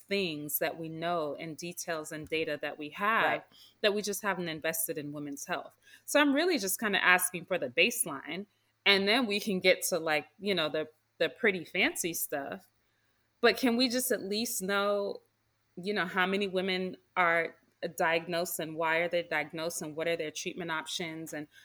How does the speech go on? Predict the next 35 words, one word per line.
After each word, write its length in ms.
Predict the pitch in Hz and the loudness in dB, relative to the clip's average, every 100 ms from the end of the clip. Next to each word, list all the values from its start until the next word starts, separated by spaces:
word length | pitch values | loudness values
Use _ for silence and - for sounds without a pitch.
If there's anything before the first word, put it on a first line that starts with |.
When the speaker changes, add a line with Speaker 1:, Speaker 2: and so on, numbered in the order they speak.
| _ | _
Speaker 1:
for 100 | 240 | 0
a 40 | |
long 240 | 240 226 240 | 2 2 -2
time, 300 | - 240 233 | -2 -2 0
we 80 | 202 | -2
didn't 200 | 214 196 | -2 -2
even 160 | 175 | -4
have 180 | 175 160 | -6 -4
that 180 | 180 190 | -2 0
information. 800 | 254 196 147 139 - - 143 - - _ _ _ _ - | 0 -2 -8 -12 -10 -12 -12 -18 -20 _ _ _ _ -8
So 220 | - 220 | 0 2
I 100 | 214 | 2
think 280 | 214 240 226 | 2 0 2
it's 240 | 202 - | 0 0
just 240 | 202 190 | 0 0
something 500 | - 190 185 190 175 175 | 0 0 -2 -4 -4 -2
that 180 | 170 165 | 0 0
is, 340 | 160 156 - - | -2 -4 -8 -8
um, 440 | 165 151 143 147 - _ _ | -6 -6 -8 -12 -16 _ _
you 160 | 190 | -6
know, 160 | 202 156 | -4 -4
just, 380 | 151 185 - - 185 | -6 -6 -6 -6 -8
we 100 | 190 | -2
don't 220 | 190 175 | 0 0
need 200 | 185 180 | -2 -4
to 140 | - - | -6 -8
invest 640 | 165 151 151 165 165 - | -8 -10 -4 -2 -2 -6
in 80 | 170 | -6
that 180 | 147 | -6
research 420 | 185 220 - 180 - | -6 -6 -4 -4 -4
for 120 | 170 | -6
whatever 380 | 165 160 156 151 | -4 -4 -4 -6
reason, 640 | 196 247 - 165 151 156 - _ - _ | -4 -4 -4 -6 -8 -10 -16 _ -20 _
um, 180 | 175 165 | -4 -4
because 720 | 165 170 - 180 160 156 - | -8 -8 -4 -2 -2 -4 -8